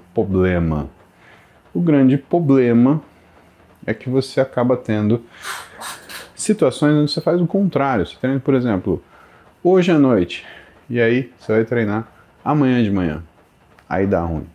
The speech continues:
Por quê? O intervalo de descanso é muito pequeno. Seria a mesma coisa que a gente treinar agora de manhã, Cris, aí à noite eu ligo pra você, "Ô, Cris, fizemos nada hoje,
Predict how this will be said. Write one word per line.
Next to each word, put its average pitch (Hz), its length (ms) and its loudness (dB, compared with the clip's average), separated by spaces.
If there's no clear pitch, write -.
Por 110 160 0
quê? - 220 -10
O 107 60 -2
intervalo 117 640 0
de 101 120 -2
descanso 98 440 -8
é - 20 -4
muito 95 160 -6
pequeno. 76 420 -8
Seria 110 180 0
a 120 40 0
mesma 131 240 2
coisa 120 240 0
que 123 60 0
a 110 40 0
gente 110 240 -4
treinar 95 560 -4
agora 120 340 0
de 110 80 -2
manhã, 101 400 0
Cris, 87 400 -6
aí 104 160 -2
à 123 120 0
noite 135 300 0
eu 127 40 2
ligo 127 140 0
pra 123 160 0
você, 117 260 0
"Ô, 170 160 4
Cris, 185 580 0
fizemos 190 440 4
nada 165 380 4
hoje, 92 440 2